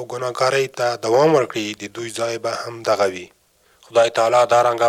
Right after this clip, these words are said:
وفرمایل، "دا صحیح نه ده. که دوی په کلام د ربي ایمان او باور نه لري، نو دوی به په ژوندي سوي سړي چې له قبر نه راپاڅېدلی وي هم باور ونه کړي." روڼو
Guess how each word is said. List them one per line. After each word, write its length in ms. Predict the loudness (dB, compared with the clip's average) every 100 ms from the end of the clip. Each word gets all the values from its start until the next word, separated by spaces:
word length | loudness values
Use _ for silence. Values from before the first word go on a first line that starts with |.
| 2
وفرمایل، 580 | 2 0 0 -6 -8 -14 _ _ _ _ -4
"دا 120 | -2 -2
صحیح 220 | -8 -6
نه 100 | -4 -2
ده. 80 | -6 _ _ _ -8
که 100 | -6
دوی 120 | -6 -8 -8
په 60 | -2
کلام 300 | 0 0 0
د 20 | -4
ربي 240 | -4 -6 -12 -12
ایمان 320 | -6 -4 -4
او 100 | -6 0
باور 240 | 2 2 0
نه 60 | 0 0
لري، 220 | -2 -4 _ _ -20 _
نو 80 | -12 -8
دوی 120 | -8 -2
به 80 | -2 -2
په 60 | -6 -10
ژوندي 260 | -10 -6 -6
سوي 160 | -6 -6
سړي 220 | -6 -6 -8
چې 80 | -8 -8
له 60 | -4
قبر 200 | -2 -2 0
نه 60 | 2 0
راپاڅېدلی 680 | 2 0 0 0 0 0 -8
وي 140 | -14 -16 -20 -18 -14
هم 100 | -6 -2
باور 240 | -2 -4
ونه 200 | -4 -8 -10
کړي." 160 | -16 -20 _ _ _ -8 0
روڼو 280 | 2 4